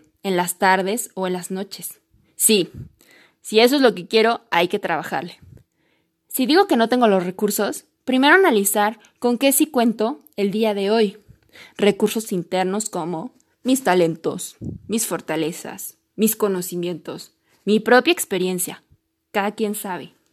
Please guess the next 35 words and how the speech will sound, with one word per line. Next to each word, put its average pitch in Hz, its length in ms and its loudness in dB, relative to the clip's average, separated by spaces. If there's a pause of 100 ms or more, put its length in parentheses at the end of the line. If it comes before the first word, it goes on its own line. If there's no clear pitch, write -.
(1080)
Recursos 220 460 2
externos 262 560 2
como 190 280 -2
gente 208 360 0
que 185 100 -8
me 175 100 -4
podrá 160 260 -8
ayudar, 208 460 2 (580)
cursos, 202 640 -2 (160)
preparación 190 600 2
a 180 40 2
la 165 100 0
mano. 202 480 2 (640)
Y - 80 -2
si 240 120 2
digo 262 240 2
que 247 80 0
no 208 140 0
tengo 214 220 0
recursos, 185 600 -6
probablemente 320 880 4
no 226 140 -2
sea 220 240 -2
el 214 80 -2
momento 202 380 -6
indicado 196 500 0
de 185 80 0
dejar 190 360 -2
todo, 190 280 -2
de 185 80 -2
renunciar 185 440 -6
a 226 40 -4
mi 226 100 -8
trabajo, 185 520 -4 (320)
porque 214 520 0